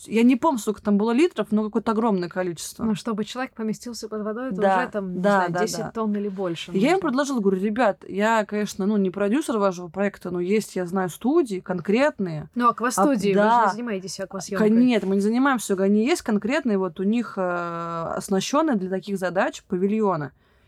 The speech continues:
Speaker 1: Я говорю: "У нас просто вот белое и хромакей. Хотите с машинами заряжайте, максимум, что могу вам, это вот съёмка автомобилей, каких-то крупных декораций".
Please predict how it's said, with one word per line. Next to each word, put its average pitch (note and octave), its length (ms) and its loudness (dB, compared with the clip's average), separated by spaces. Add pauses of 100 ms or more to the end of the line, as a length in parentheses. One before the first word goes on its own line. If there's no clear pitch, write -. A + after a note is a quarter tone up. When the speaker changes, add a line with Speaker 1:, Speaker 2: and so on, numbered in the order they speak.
Speaker 1:
Я F3+ 80 0
говорю: F3 160 0
"У - 60 6
нас A#3+ 180 0
просто G#3+ 420 -4
вот E3+ 320 -10 (180)
белое F#3+ 600 0
и F#3 60 -14
хромакей. F#3+ 680 -4 (180)
Хотите G#3 340 0
с - 100 -10
машинами A3 460 0
заряжайте, F3 520 -6
максимум, F#3+ 360 -2
что - 160 -8
могу F3 240 -4
вам, G#3+ 160 2
это F3 180 -6
вот F#3 180 -2 (180)
съёмка G3+ 400 0
автомобилей, F3+ 420 -4
каких-то - 260 -20
крупных G3 340 -4
декораций". D#3 560 -8